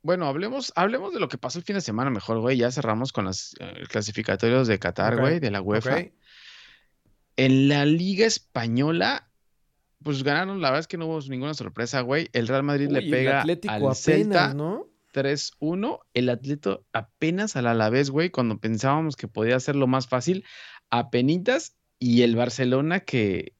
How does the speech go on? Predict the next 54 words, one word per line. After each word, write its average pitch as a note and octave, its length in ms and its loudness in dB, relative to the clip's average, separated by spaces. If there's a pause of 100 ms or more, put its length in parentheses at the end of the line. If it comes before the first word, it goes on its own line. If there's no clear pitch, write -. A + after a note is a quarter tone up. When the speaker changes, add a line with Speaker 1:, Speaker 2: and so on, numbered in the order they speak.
Speaker 1:
que A2 140 -4
también A2+ 460 0
se C#3+ 160 0
veía, A#2 720 4
era D3+ 200 2
el D#3 80 0
más C#3+ 200 -4
apretado, C3 480 -2
Speaker 2:
Sí. B2+ 60 -4
Speaker 1:
yo A#2+ 80 -4
creo C3 140 -4
que C3 80 -4
ese B2+ 160 -2
Real A#2 160 -2
Sociedad A#2 340 0
Barcelona, B2 580 -2 (400)
lo A2+ 160 2
aplasta D3+ 500 -2
seis D3+ 420 -2
uno, F3 260 2
güey. G#2+ 240 2
Speaker 2:
Increíble, C3+ 280 0
Speaker 1:
¿Por - 80 -6
Speaker 2:
no C#3 60 2
Speaker 1:
qué? F3 140 6
Speaker 2:
tengo D3 200 2
idea, C3 340 -2
güey. G2 340 -10 (100)
O A#2+ 80 -12
sea, D3+ 140 -2
me, D#3+ 160 0
me D#3 220 -2
puse E3+ 280 -2
a F#3 40 4
ver F#3 120 4
el F3 140 4
partido D#3+ 560 0
y, C3 320 -2
y B2+ 1120 -8 (440)
yo - 100 -4
creo A3 120 0
que G3+ 100 -2
también E3+ 300 0
fue F3+ 120 0
lo F3+ 120 4
que C#3+ 100 0
dejó B2+ 220 4
de D3 60 4
Speaker 1:
Y - 20 -6
Speaker 2:
hacer D3 260 -6
la B2+ 160 -2
Real B2+ 200 -4
Sociedad, A2+ 520 -8
¿eh? C3 220 -14